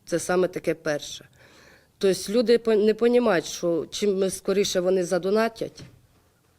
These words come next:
е, ну, бо там війна, там воно це треба.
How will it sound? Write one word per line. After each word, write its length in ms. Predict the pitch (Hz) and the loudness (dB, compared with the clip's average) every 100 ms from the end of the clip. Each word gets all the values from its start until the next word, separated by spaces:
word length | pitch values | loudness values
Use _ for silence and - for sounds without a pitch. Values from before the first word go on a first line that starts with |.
| _ | _
е, 240 | 175 160 143 - - | -6 -4 -4 -8 -6
ну, 240 | 196 151 - _ _ _ _ _ - | -2 -2 -6 _ _ _ _ _ -2
бо 120 | 180 | 0
там 220 | 214 196 | 2 2
війна, 320 | 190 185 160 | 2 2 2
там 240 | 156 165 160 | -2 -4 -2
воно 280 | 165 160 | -2 -2
це 140 | 151 151 | -6 -10
треба. 360 | - 151 147 | -10 -12 -12